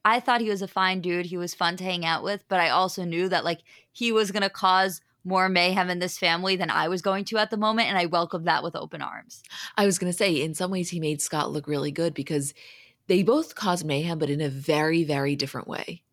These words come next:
Speaker 1: Yeah, I mean, they were just different. Like, the difference is that when Scott was at his worst,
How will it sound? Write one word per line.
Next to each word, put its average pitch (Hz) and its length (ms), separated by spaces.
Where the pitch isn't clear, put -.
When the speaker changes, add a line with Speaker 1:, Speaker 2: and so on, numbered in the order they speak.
Speaker 1:
Yeah, 320 100
I 240 100
mean, 233 160
they 269 140
were 285 100
just 220 340
different. - 440
Like, 202 240
the 233 160
difference 415 480
is 196 200
that - 320
when 220 200
Scott - 420
was 320 140
at 220 160
his 180 240
worst, - 600